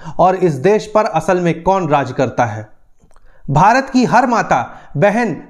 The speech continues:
बेटी, बहू और इनको सम्मान की नज़र से देखने वाले हमारे भाई बंधुओं, एक हो जाइए और अपनी ताकत का एहसास करवाइए। आवाज़ उठाइए कि काजल पांडे के केस में सीबीआई जांच हो,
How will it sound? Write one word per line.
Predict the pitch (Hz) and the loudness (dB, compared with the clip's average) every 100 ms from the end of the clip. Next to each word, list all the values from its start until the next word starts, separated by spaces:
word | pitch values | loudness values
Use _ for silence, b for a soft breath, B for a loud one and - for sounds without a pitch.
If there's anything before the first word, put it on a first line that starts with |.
| 151 | 2
बेटी, | 196 214 233 175 - B | 2 4 0 -2 -6 B
बहू | 170 196 240 160 - - | 2 2 0 -2 -6 -2
और | 202 202 | 0 2
इनको | 208 247 | 0 0
सम्मान | 233 185 170 208 220 | 0 0 0 0 0
की | 208 | 0
नज़र | 180 202 | 2 0
से | 180 180 | 0 0
देखने | 175 180 196 | 0 0 0
वाले | 185 185 | 2 2
हमारे | 175 165 170 180 | 0 0 0 0
भाई | 143 151 180 | 0 0 0
बंधुओं, | 175 160 190 185 - B 208 147 | 0 2 2 0 -4 B -6 2
एक | 208 226 | 4 4
हो | 202 | 0
जाइए | 202 202 208 202 - B | 2 2 2 0 -2 B
और | 175 | 0
अपनी | 185 185 202 | 0 0 -2
ताकत | - 185 202 - | 0 0 0 0
का | 180 | 0
एहसास | 170 170 170 - | 0 0 0 0
करवाइए। | 147 131 123 117 107 - - - b b | -2 0 0 -2 -4 -8 -20 -20 b b
आवाज़ | - 143 214 262 240 | 2 4 4 2 0
उठाइए | 208 220 185 156 113 B B | 0 0 2 -2 -2 B B
कि | 190 | -2
काजल | 180 202 190 247 | 2 2 2 0
पांडे | 233 208 220 | 0 0 0
के | 226 220 | 0 0
केस | - 233 233 | 2 0 2
में | 240 269 285 - - | 0 0 -2 -8 -16
सीबीआई | - 202 202 226 214 185 | -4 0 2 2 2 0
जांच | 139 202 190 - | 0 0 -2 0
हो, | 220 226 139 - | 2 4 0 -6